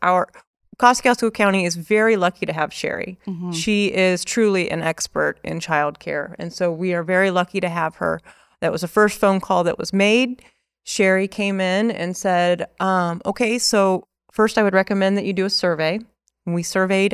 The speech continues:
Speaker 1: our employees, um, and we asked those with children, "Do you have children age twelve and under?"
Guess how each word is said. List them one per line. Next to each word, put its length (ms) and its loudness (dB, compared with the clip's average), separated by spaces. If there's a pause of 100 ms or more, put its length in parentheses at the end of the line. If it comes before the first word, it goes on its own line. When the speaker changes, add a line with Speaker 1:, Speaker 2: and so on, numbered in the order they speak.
Speaker 1:
our 420 4 (340)
employees, 880 0 (560)
um, 580 2 (480)
and 800 0 (1080)
we 160 2
asked 380 4
those 400 2 (380)
with 440 0
children, 720 0 (240)
"Do 120 -2
you 100 0
have 240 2
children 580 0
age 280 -2
twelve 400 0
and 100 0
under?" 420 0